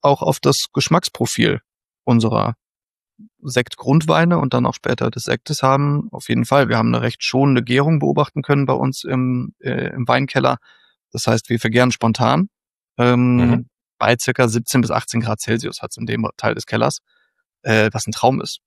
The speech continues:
Speaker 1: Ohne, dass ich irgendwelche Fässer kühlen muss, Räume kühlen muss oder, oder, oder. Äh, was auch wieder einem nachhaltigen Gedanken irgendwie zuspielt. Ich sag ganz offen, ich hab den nicht primär verfolgt, aber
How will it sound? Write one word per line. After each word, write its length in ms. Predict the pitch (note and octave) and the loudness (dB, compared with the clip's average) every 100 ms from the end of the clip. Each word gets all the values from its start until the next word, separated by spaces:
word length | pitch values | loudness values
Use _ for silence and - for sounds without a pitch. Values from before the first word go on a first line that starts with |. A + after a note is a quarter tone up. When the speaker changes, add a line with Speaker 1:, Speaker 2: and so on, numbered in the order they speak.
| - | -2
Speaker 1:
Ohne, 260 | C3+ C3+ | 2 4
dass 200 | A#2+ A#2+ | 2 0
ich 100 | A#2 | -2
irgendwelche 360 | A#2 B2 A2+ A2+ | 0 0 0 -4
Fässer 340 | - B2 D3+ | -4 -2 -2
kühlen 300 | C3 - C3+ | -4 -2 0
muss, 260 | C3+ B2+ - | 0 -2 -2
Räume 240 | A2+ B2+ | 0 0
kühlen 320 | B2+ - C3 B2+ | -2 -2 -2 0
muss 320 | B2+ A#2+ - | -2 -4 -8
oder, 200 | - A#2+ | -2 0
oder, 200 | A2+ A#2 | 0 0
oder. 340 | C3+ D3 D3 D3 _ _ _ _ _ | 0 2 2 0 _ _ _ _ _
Äh, 160 | - G#2+ | -6 -4
was 120 | A2+ - | -4 0
auch 280 | A#2+ C#3 D3 | 2 2 0
wieder 140 | B2+ | 0
einem 180 | A#2+ A#2 | 0 2
nachhaltigen 720 | A#2 C#3 D3 - C#3+ C#3 C3 _ _ | 0 0 -2 -2 0 0 -2 _ _
Gedanken 440 | A#2+ G#2 B2 - C3+ | -4 0 0 -2 -2
irgendwie 400 | B2+ B2+ A#2+ A2+ | 0 2 0 -2
zuspielt. 960 | - D#3 E3 - - D#3 F#3 F#3+ - - F#3+ - | -6 -2 -2 -4 -4 2 4 2 -4 -18 -20 -20
Ich 120 | - | -10
sag 160 | - - | -6 -6
ganz 160 | A#2+ | -4
offen, 220 | - A#2+ A#2+ | -4 -4 -2
ich 60 | |
hab 100 | A#2+ | -2
den 100 | - | -2
nicht 160 | A#2 - | -2 -4
primär 300 | - B2 A#2+ | -4 -2 -2
verfolgt, 460 | - - B2+ D3+ | -4 -2 0 0
aber 280 | - - A2+ | -2 -2 -4